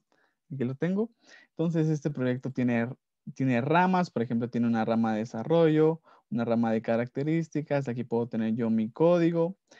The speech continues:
Y aquí tiene distintas herramientas que nos van a ayudar a integrar lo que es C I y C D, que ahorita vamos a, a detallar qué es. Y también tenemos aquí en la parte de operaciones lo que es Kubernetes.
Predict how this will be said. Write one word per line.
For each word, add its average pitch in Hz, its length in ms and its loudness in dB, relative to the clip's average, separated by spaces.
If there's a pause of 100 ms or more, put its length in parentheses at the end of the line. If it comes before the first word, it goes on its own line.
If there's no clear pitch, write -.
(280)
Y 185 120 0
aquí 170 200 2
tiene 156 300 0
distintas 139 520 -2
herramientas 131 540 0
que 143 140 -4
nos 117 160 0
van 117 140 -2
a 123 40 0
ayudar 127 520 2 (300)
a 131 80 0
integrar 123 380 2
lo 135 160 -2
que 107 220 0
es 117 140 -4
C 117 180 -2
I 135 220 -2
y - 40 -8
C 107 200 -2
D, 135 180 2
que - 100 -8
ahorita 117 240 0
vamos 120 320 0
a, 113 180 -2 (420)
a 120 120 0
detallar 113 460 2
qué 123 320 2
es. - 240 -4 (320)
Y 190 80 -2
también 160 280 0
tenemos 147 320 0
aquí 127 140 -4
en 127 60 0
la 131 120 0
parte 127 280 0
de 139 140 2
operaciones 139 680 -2
lo 139 160 -4
que 110 320 -2
es 131 160 -8
Kubernetes. 131 880 -2